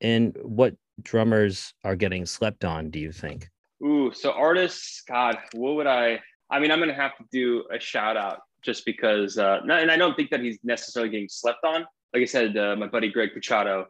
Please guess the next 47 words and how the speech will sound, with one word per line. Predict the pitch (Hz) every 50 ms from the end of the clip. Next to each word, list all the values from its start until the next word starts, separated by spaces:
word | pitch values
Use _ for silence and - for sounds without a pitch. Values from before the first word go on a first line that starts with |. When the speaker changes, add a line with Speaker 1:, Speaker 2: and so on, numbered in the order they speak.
| _
Speaker 2:
who | - 110 107 101 98 -
just | - 107 - - 117
released | 117 117 113 107 - - - - -
solo, | - 139 139 143 131 - 117
like, | 113 107
he's | 120 120 113
doing | - 131 120 113
a | 107
bunch | 107 107 - -
of | 101
solo | - - 113 110 123 131
shit | 127 - - 147 -
now. | 135 165 170 180 185 - _ _ _ _ _ _ _ -
Speaker 1:
Cool. | - 185
Speaker 2:
It's | - -
all | 190 160 147
really | 135 127 135 139 139 135
great | 117 117 123 123 127 -
stuff. | - - - 131 127 123 -
It's, | 127 117 - - _ _
he | 139 139 139 131
kinda | - - 135 131 127 120 113 107 - _ _ _ _ _
does | - 139 139 131
a | 131
little | 131 127 143 139 139
bit | 127 143 139
of | 120 117
everything. | 117 123 151 175 - 208 208 208 202 190 -
And | 107 147 143 135 - 147
obviously | 165 151 139 131 - 151
I'm | 143 135
not | 135 123 113
just | - 120 -
saying | - 131 120 113 117
that | 113 107 -
because | 113 - 135 117 101 95 - - - - _ -
I | 113 104
play | - 147 156 147
with | 131 120 - -
him, | 110 101 101
but | 98 104 - - _ _ _ _ _ _ _
I | 139 -
think | 151 135 -
he's | - 135 127 -
doing | 143 135 127 120
something | - 139 120 110 123 117 110 107
really | 110 120 117 113 113 110 -